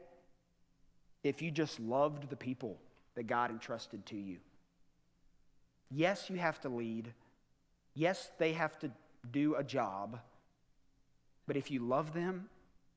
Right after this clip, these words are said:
encourage them, and I'm not saying I'm good at it, but if you love them and encourage them,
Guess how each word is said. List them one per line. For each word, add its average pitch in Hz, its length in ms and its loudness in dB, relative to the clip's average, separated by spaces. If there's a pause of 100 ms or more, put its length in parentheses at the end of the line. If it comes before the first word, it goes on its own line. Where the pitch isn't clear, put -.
(300)
encourage 156 500 0
them, 165 420 0 (160)
and 113 80 -8
I'm 120 80 -2
not 151 200 4
saying 170 240 2
I'm 160 100 2
good 165 160 4
at 165 160 6
it, 165 160 -6 (640)
but 143 100 0
if 147 120 2
you 139 80 2
love 160 320 6
them 185 360 2
and 143 120 0
encourage 151 420 0
them, 101 280 -10